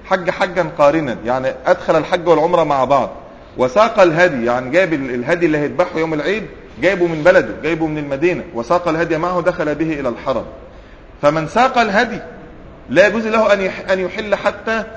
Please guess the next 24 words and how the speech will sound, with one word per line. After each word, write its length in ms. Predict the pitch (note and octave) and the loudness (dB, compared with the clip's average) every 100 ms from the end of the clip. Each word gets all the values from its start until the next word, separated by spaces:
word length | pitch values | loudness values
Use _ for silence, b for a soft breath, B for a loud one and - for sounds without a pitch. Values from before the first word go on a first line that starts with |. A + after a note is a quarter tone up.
| - - | -8 -2
كما 140 | D3+ | 0
قال 160 | D3+ F#3+ | 0 2
الله 120 | F#3+ | 2
عز 180 | F#3 E3+ | 2 2
وجل: 280 | F3 F#3 G3+ | 0 0 2
"ولا 140 | F#3 | 0
تحلقوا 420 | D#3+ E3 F#3 F#3+ | 0 -6 -6 -4
رؤوسكم 380 | F3 E3 F#3+ F3+ E3 | -4 -4 -6 -8 -6
حتى 240 | F#3+ F#3+ | -2 0
يبلغ 240 | E3 F3+ F3 | 0 4 4
الهدي 300 | E3 F#3 F#3+ | 4 0 -2
محله"، 500 | F3+ - G#3 C3+ F#2 - B B A2 | -4 -4 -4 -4 -4 -12 B B -6
وبلوغ 360 | B2+ E3 A3 | -2 0 0
الهدي 380 | G3 E3 F#3 F#3 | 0 0 0 -2
محله 540 | F3 - G#3+ A3 A3 | -4 -4 -4 0 2
يوم 180 | G#3 G3+ | 2 0
العيد، 320 | F#3 E3 E3+ - - - - - - - - - - - - | 0 2 0 0 -10 -20 -20 -20 -20 -20 -20 -20 -20 -20 -20
إحلال 340 | - C#3+ D#3+ F3+ | -12 2 4 6
الهدي 420 | E3 D#3 F3 E3+ - - G2+ | 4 2 2 -2 -8 -12 -6
و-، 120 | A#2+ B2 | -4 -2
ونحر 340 | C3+ F#3 - | -2 -2 -2
الهدي 400 | D3+ C#3+ F3 F3 - B G2+ | 0 2 0 -2 -10 B -6
يكون 300 | A#2+ E3+ F3+ | -2 0 2
يوم، 240 | E3+ E3 | 2 2